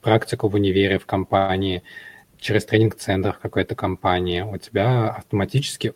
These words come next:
очень сильно увеличиваются шансы попасть в эту компанию, потому что даже опытный кандидат с рынка, с которым компания не знакома,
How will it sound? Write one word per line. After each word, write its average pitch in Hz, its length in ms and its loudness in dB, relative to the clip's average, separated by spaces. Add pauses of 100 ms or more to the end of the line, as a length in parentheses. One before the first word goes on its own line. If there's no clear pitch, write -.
очень 120 600 6
сильно 104 460 0
увеличиваются 95 680 0
шансы 107 400 0
попасть 95 340 0
в - 40 -4
эту 92 140 -8
компанию, 90 580 -2 (380)
потому 98 280 -2
что - 160 -6
даже 107 380 2
опытный 110 420 0
кандидат 104 640 -2
с - 180 -12
рынка, 107 320 4
с - 80 -10
которым 92 360 -2
компания 92 460 -2
не 95 180 -2
знакома, 131 600 6